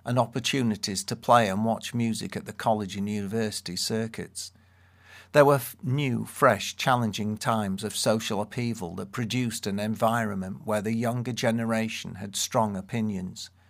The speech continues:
Youth found their voice and forced the world to listen. It was the birth of female emancipation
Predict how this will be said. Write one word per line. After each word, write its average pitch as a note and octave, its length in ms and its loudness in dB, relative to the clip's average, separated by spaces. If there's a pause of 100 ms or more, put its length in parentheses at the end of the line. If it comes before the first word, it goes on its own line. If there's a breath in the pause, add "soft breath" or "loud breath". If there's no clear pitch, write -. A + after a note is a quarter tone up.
(320 soft breath)
Youth B2 440 -2
found A2+ 320 2
their G#2+ 140 2
voice A#2 520 -2 (540 soft breath)
and G#2+ 180 -2
forced A#2 540 -4
the A2+ 80 -2
world A2 400 0
to G#2 140 -4
listen. G#2 440 -4 (720 loud breath)
It C3 100 -4
was B2+ 160 -2
the C3+ 80 2
birth A#2+ 420 2
of G#2+ 80 -2
female G#2+ 580 0
emancipation A#2 960 -2